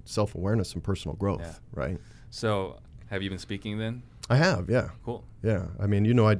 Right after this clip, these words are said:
Speaker 1: I do the teaching, and, and that's kind of my primary role is just to go around and,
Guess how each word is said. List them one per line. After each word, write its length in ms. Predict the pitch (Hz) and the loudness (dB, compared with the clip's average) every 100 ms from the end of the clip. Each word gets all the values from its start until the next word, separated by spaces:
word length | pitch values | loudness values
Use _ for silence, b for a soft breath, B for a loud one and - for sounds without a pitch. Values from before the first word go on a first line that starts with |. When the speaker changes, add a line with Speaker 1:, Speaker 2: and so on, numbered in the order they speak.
| - | 4
Speaker 1:
I 120 | 110 | 4
do 120 | 120 | 4
the 120 | 107 | 4
teaching, 560 | - 117 110 113 104 104 | 4 2 4 4 4 4
and, 180 | 95 92 | 0 -2
and 220 | - 98 | 0 2
that's 180 | 104 - | 2 2
kind 160 | 107 | 0
of 60 | 101 | 2
my 160 | 98 98 | 2 0
primary 480 | - 98 98 95 | 0 0 2 2
role 300 | 92 92 98 | 2 2 2
is 100 | 95 | 0
just 220 | - 92 95 | -4 -8 -4
to 40 | |
go 140 | 92 | 0
around 360 | 92 92 90 92 | 0 2 0 0
and, 200 | 90 85 | -2 -4